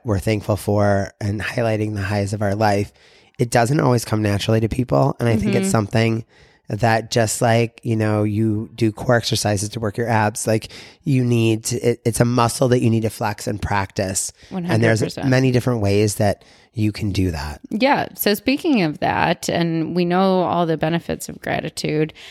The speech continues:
Speaker 2: um, but what are some of those ways that we can practice gratitude? I feel like when we say practice gratitude, that sounds so big and ambiguous, but what are some,
Speaker 1: I
Speaker 2: like,
Speaker 1: know. <laughs>
Speaker 2: tangible ways that we can be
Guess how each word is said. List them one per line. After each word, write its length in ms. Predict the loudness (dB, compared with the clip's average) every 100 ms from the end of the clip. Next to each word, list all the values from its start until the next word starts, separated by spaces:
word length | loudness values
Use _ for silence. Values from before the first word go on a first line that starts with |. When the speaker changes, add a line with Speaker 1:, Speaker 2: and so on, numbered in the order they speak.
| -20 -20 -12 -2
Speaker 2:
um, 380 | -2 0 -4 -6 -2
but 220 | -2 -2
what 300 | -4 0 0
are 280 | 2 0 0
some 200 | -4 -4
of 60 | -2
those 240 | 0 0
ways 220 | 2 0 2
that 140 | 0
we 80 | -2
can 520 | -2 -2 0 0 -2
practice 720 | -6 -2 -2 -2 -4 -2 -2 -2
gratitude? 540 | 2 2 0 -4 -4
I 100 | -4
feel 160 | 2 2
like 160 | 4
when 140 | 2 2
we 80 | 0
say 240 | 0 -2
practice 500 | 0 -2 -2 -4 -4
gratitude, 540 | -2 -2 -2 -6 -6
that 160 | -6 -4
sounds 260 | -2 -2 -2
so 200 | -4 -4
big 340 | -4 -2 -2
and 140 | -2 -2
ambiguous, 680 | -4 -6 -8 -8 -4 -6
but 160 | -2 0
what 200 | 2 4
are 100 | 4
some, 260 | 2 0 4
Speaker 1:
I 20 |
Speaker 2:
like, 160 | 4 4
Speaker 1:
know. 340 | 4 4 2 -2
<laughs> 120 | -10 -2
Speaker 2:
tangible 1000 | 2 4 4 2 0 0 0 0 0 0
ways 540 | -2 0 0 -2 -4
that 200 | -6 -4
we 220 | -6 -6
can 260 | -6 -8 -4
be 460 | -4 -4 -4 -8